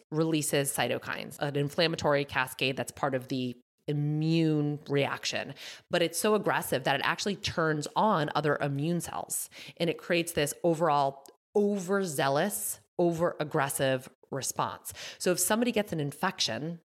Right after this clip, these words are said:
and then they cannot keep it contained because their immune system isn't healthy enough, that leads to an overactive, overzealous response.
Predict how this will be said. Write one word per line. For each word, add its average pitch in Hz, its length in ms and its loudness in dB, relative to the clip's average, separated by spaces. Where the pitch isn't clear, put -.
and 175 120 2
then 175 100 2
they 151 100 4
cannot 185 760 0
keep - 420 -4
it 180 220 -2
contained 143 800 -2
because 156 300 -2
their 143 100 2
immune 170 300 2
system 160 320 -2
isn't 143 200 -6
healthy 233 420 -2
enough, 120 280 -4
that 180 260 0
leads 180 280 -2
to 170 160 2
an 156 80 0
overactive, 147 580 0
overzealous 139 1040 0
response. 135 840 -2